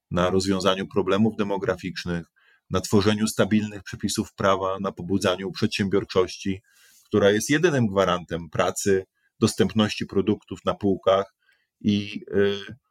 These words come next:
z siły podatkowej, podatkowych dochodów i siły finansowej państwa. My musimy tą brutalną lekcję przejść. I dzisiaj jeszcze ciągle niestety w naszych nastrojach,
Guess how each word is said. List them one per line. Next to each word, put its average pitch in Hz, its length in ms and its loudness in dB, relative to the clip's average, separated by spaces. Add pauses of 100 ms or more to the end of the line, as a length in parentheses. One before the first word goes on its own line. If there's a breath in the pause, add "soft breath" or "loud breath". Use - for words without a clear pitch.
(720)
z - 100 -6
siły 110 320 4
podatkowej, 104 840 2
podatkowych 107 520 2
dochodów 101 440 0
i 92 40 -14
siły 104 240 2
finansowej 95 600 0
państwa. 87 560 -4 (460 soft breath)
My 131 100 0
musimy 294 360 0
tą 208 160 0
brutalną 180 500 0
lekcję 180 280 -4
przejść. - 540 -6
I 101 60 -4
dzisiaj 127 380 2
jeszcze 139 400 2
ciągle 131 360 0
niestety 110 540 0
w 120 60 -4
naszych 113 380 -4
nastrojach, 104 640 0